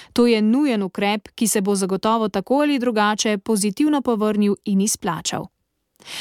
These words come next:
Potrudimo se in večkrat pomislimo na našo prelepo domovino Slovenijo, na naravna bogastva in kulturo, tradicijo ter naš boj, ki nam je prinesel samostojnost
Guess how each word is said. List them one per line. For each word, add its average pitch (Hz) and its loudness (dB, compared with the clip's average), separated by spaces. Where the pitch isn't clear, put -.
Potrudimo 240 2
se 208 -2
in 214 2
večkrat 220 -2
pomislimo 208 2
na 196 2
našo 190 0
prelepo 220 0
domovino 202 2
Slovenijo, 185 0
na 214 4
naravna 214 2
bogastva 196 0
in 208 2
kulturo, 220 0
tradicijo 220 0
ter 196 -2
naš 240 2
boj, 202 2
ki 233 2
nam 214 4
je 214 2
prinesel 220 2
samostojnost 247 0